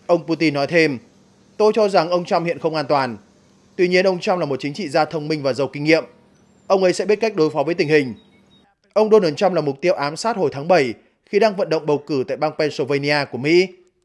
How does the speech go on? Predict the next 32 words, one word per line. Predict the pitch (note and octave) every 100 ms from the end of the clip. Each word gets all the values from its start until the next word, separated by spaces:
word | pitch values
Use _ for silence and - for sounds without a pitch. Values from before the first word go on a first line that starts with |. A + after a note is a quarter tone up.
| _ _ _ _
Đã | D3+
có | D#3+ F3
một | F#3
viên | D#3+
đạn | E3+ D#3
sượt | C3 E3 -
qua | D3+
tai | D3+ D3
ông | D3 C#3+
từ | C3+
vị | C3
trí | C3 C3+
cách | G3 G3
khoảng | C#3 B2
một | B2+
trăm | D#3
năm | D3 D3
mươi | C#3
mét. | D#3 F3+ - _ _ _ _ _
Cơ | A3
quan | A3 A3
mật | F3+ B2+
vụ | D#3
Mỹ | C#3 E3
đã | E3
ngay | F3+
lập | D3 -
tức | C3
hạ | D#3+
gục | C#3 C#3+
tay | D3+
súng. | D3 D#3 C#3+